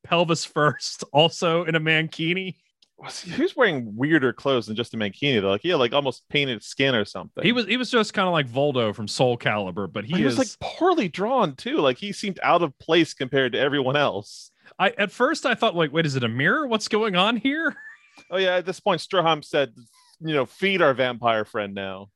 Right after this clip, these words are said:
Speaker 1: Yeah, he's like, "Let's do the thing."
Speaker 2: Like, "We, we made a vampire out of this guy, and we haven't fed him in, like, what, several days or something?"
Speaker 1: Yeah, they're just like, and, and so when they reveal this guy, Speedwagon continues to be Speedwagon. It's great. He's like, "Oh my God, what's the deal with that thing?" And they're like,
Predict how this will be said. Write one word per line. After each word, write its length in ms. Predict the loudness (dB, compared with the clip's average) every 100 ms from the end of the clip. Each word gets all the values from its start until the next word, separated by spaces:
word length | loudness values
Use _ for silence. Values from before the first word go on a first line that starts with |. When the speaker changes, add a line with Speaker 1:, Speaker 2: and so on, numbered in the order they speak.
| -6
Speaker 1:
Yeah, 600 | 0 2 2 0 0 -2
he's 180 | -2 0
like, 160 | 0
"Let's 200 | 2 0
do 180 | 2 0
the 100 | 0
thing." 480 | -4 -2 0 0 -2
Speaker 2:
Like, 200 | 0 2
"We, 100 | 2
we 160 | 0 2
made 160 | 2
a 40 | 2
vampire 520 | 0 -2 0 2 2
out 40 |
of 40 | -2
this 120 | -6
guy, 240 | 0 2 2
and 100 | 0
we 60 |
haven't 220 | -4 -6 -6 2
fed 160 | 2
him 220 | 2 -2
in, 60 | -2
like, 200 | -4 -6 _ -4
what, 260 | -2 -2
several 280 | -2 -2 0
days 280 | 0 0 -2
or 60 |
something?" 460 | -6 -6 -6 -10 -8
Speaker 1:
Yeah, 240 | 0 2 2
they're 140 | 0
just 220 | -4 -2
like, 320 | 2 2 0 -8
and, 220 | -8 -8 -6
and 260 | -6 -6
so 480 | -8 -6 0 0 -2 -10 _ _
when 240 | -4 0 2
they 100 | 0
reveal 460 | 0 -2 0 0
this 180 | 0 -4
guy, 280 | 0 0 0
Speedwagon 920 | -2 -6 -6 0 4 4 2 -2 -4
continues 440 | -8 -4 -4 -4 -6
to 80 | -10
be 80 |
Speedwagon. 640 | -8 -4 -4 -2 -4 -4 -6
It's 160 | -6 -4
great. 160 | -4 -4
He's 100 | -4
like, 140 | -2
"Oh 120 | 0
my 140 | 0 0
God, 220 | 0 0
what's 160 | -2
the 100 | -4
deal 180 | -4 0
with 140 | 0 0
that 260 | -4 -2
thing?" 180 | -2 0
And 60 | 0
they're 60 | 0
like, 240 | 0 -4